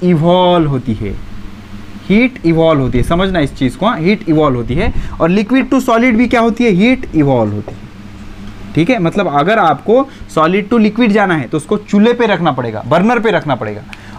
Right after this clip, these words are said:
और liquid to solid जाना है, तो fridge में रखना पड़ेगा। तो fridge क्या करेगा? Heat निकाल लेगा अंदर से, और burner क्या करेगा? हीट दे देगा।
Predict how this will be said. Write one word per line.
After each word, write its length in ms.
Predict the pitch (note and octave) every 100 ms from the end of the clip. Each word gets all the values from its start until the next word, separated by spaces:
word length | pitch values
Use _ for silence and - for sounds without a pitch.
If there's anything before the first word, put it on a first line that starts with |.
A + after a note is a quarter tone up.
| -
और 160 | D#3
liquid 360 | F3 F#3+ A3+ A#3+
to 120 | B3+
solid 260 | A#3+ A#3 B3
जाना 160 | B3
है, 60 | A#3+
तो 60 |
fridge 240 | A3 B3 A3+
में 100 | A#3
रखना 220 | A3 G#3
पड़ेगा। 220 | G3+ F#3+
तो 80 | D#3+
fridge 300 | - A#3+ G#3
क्या 160 | B3 A3+
करेगा? 220 | A3 G#3
Heat 280 | F3+ A3+ G#3+
निकाल 340 | G#3 A#3 A#3
लेगा 240 | A#3+ A3+
अंदर 280 | A3+ G#3+ G#3+
से, 180 | G#3+ A#3 - - - - - -
और 240 | F3 G3
burner 320 | E3+ F#3 A3
क्या 140 | A3+ A#3+
करेगा? 220 | A3+ G#3+
हीट 240 | F#3+ A3+
दे 200 | G3 A3
देगा। 320 | A3+ A3+ G#3+